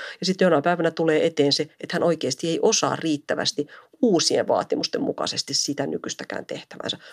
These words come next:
Puhumattakaan, että hänellä olisi juuri sillä hetkellä vaadittavia kykyjä johonkin toiseen tehtävään. Että tämmöinen todellinen osaamisvaje on myös niin se aika iso riski siellä sitten.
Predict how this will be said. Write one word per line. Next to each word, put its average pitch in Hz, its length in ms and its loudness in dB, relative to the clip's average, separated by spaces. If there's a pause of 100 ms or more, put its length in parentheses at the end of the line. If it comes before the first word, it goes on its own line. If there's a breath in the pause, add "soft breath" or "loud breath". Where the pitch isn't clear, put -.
(100)
Puhumattakaan, 151 520 -2
että - 120 -8
hänellä - 240 -2
olisi - 180 0 (520 loud breath)
juuri 160 240 2
sillä 151 240 4
hetkellä 143 360 0
vaadittavia 160 560 0
kykyjä - 360 -2
johonkin 165 260 -8
toiseen - 460 2
tehtävään. - 400 -8
Että - 60 -8
tämmöinen 160 280 -6
todellinen 214 500 4
osaamisvaje - 680 -4
on 165 80 0
myös 165 220 2
niin 151 120 -4
se - 120 -8
aika 160 200 -4
iso - 200 -6
riski 151 340 -2
siellä - 260 -4
sitten. - 380 -6